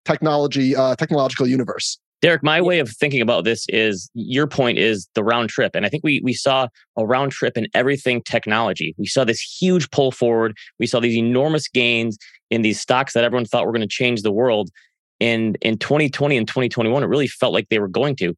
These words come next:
Speaker 2: If you just based it solely on the gains and, and what people were thinking, in twenty twenty-two, erased almost all or, or most of those gains for almost all those stocks and then also on their, their fundamentals.
Speaker 3: Yeah, twenty twenty-two was our round trip to reality, absolutely. And yeah, Michael, when your, uh, when your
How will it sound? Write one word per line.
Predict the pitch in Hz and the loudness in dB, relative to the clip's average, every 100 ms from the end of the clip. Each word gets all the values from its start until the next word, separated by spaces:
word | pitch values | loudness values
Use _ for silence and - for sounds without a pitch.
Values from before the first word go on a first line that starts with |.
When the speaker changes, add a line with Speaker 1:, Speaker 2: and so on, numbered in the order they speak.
| - | -2
Speaker 2:
If | 120 | 0
you | 131 | 2
just | 160 139 | 0 0
based | 151 143 | 0 0
it | - | -4
solely | - 139 135 | 0 2 2
on | |
the | 117 | 0
gains | 95 120 120 127 110 | 2 2 2 0 -2
and, | 104 - | -2 0
and | 110 | 0
what | 113 - | 0 0
people | 123 107 | -2 -2
were | |
thinking, | 101 147 135 101 95 - - _ - | 0 0 0 -2 -4 -14 -20 _ -2
in | 120 | 0
twenty | - 151 160 | 0 0 0
twenty-two, | 147 143 110 143 113 | 2 0 0 0 2
erased | 110 123 135 - - _ 110 | 2 2 0 -2 -12 _ 0
almost | 127 113 - | 0 -2 0
all | 120 135 | 2 2
or, | 123 113 - - - | 0 -2 -6 -12 -2
or | 120 | -2
most | 117 127 143 139 | 0 0 0 0
of | 120 | -2
those | 110 | 0
gains | 95 131 113 | 0 0 -2
for | - 104 | -2 0
almost | 113 110 - | 0 -4 0
all | 110 117 | 0 2
those | 110 | 0
stocks | - 107 107 107 | 0 -2 -2 -2
and | 110 | 0
then | 113 110 98 - | 2 0 -2 -2
also | 135 131 110 | -2 0 0
on | 107 | 2
their, | 107 | 0
their | 104 104 | 0 -2
fundamentals. | - 120 101 123 - - - _ _ _ _ - | -2 -2 0 0 -2 -10 -20 _ _ _ _ 0
Speaker 3:
Yeah, | 139 113 - | 2 2 0
twenty | - 185 | 4 4
twenty-two | 185 196 165 175 | 6 2 2 2
was | 156 139 | 2 2
our | 139 | 2
round | 123 127 127 | 2 0 0
trip | - 131 | -2 -4
to | - | -4
reality, | 113 110 107 101 92 | -2 0 0 0 0
absolutely. | 107 113 120 110 92 90 | -2 -2 -2 -4 -4 0
And | 110 127 | 0 2
yeah, | 135 | 2
Michael, | 120 147 147 135 | 4 2 2 0
when | 131 | 0
your, | 131 131 120 | 2 2 2
uh, | 113 95 | 0 -2
when | 123 | -2
your | 120 | -2